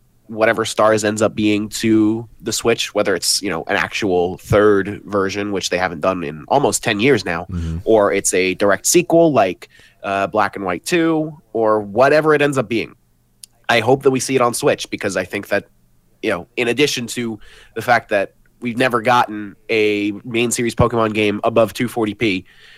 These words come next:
Speaker 1: but also because it's what they need. It's what they have to do. And I, I hope that Nintendo convinces, convinced the Pokemon company to do that.
Speaker 2: Yeah, I know I'll be a big sucker for Pokemon in H D. I just wonder about, you know, the mom buying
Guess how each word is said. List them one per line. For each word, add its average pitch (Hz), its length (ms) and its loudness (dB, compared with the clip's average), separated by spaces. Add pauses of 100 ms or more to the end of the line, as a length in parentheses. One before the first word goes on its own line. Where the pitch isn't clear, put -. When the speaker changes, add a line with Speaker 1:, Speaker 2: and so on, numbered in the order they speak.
(240)
Speaker 1:
but 110 180 0
also 104 420 2
because 98 680 -4 (460)
it's - 120 0
what 135 140 4
they 139 100 2
need. 120 320 -2 (280)
It's 117 160 -2
what 120 80 0
they 113 120 2
have - 300 -2
to 127 100 -4
do. 110 300 0 (120)
And 95 240 -2
I, 92 200 2 (120)
I - 20 2
hope 98 220 -2
that 98 100 -4
Nintendo 104 300 -2
convinces, 98 640 -4
convinced 113 320 0
the 104 80 -8
Pokemon 95 380 -2
company 90 280 -4
to 82 80 -6
do 85 140 0
that. 57 240 -2 (160)
Speaker 2:
Yeah, 87 180 -6
I 135 140 2
know 151 140 6
I'll 143 120 6
be 139 140 4
a 135 60 6
big 127 200 4
sucker 131 300 4
for 120 160 2
Pokemon 131 420 4
in 120 80 4
H 120 220 2
D. 120 180 6
I 113 60 8
just 101 200 0
wonder 98 200 0
about, 87 360 0 (360)
you - 80 -6
know, 82 260 0 (280)
the 123 160 4
mom 120 320 6
buying 110 480 4